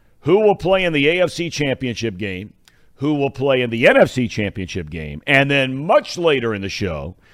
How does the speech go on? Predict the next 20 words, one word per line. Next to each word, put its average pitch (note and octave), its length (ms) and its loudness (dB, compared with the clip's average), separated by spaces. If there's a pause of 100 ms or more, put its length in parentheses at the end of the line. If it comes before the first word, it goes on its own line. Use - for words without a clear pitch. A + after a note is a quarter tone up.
(200)
we're C3 160 2
going F3 220 2
to E3+ 80 0
be E3 80 -4
making D3+ 360 2
our C#3 140 4
picks - 480 -4
against C3+ 400 -8
the C#3+ 80 -8
spread A#2+ 560 0 (300)
for B2+ 180 -2
this B2 180 0
coming A#2 360 -4
weekend. A2+ 580 -2
Brian D3+ 720 2
Billick G3 400 6
will A#2+ 160 0
join A#2+ 320 0
us G#2 100 -2
shortly A#2+ 540 -4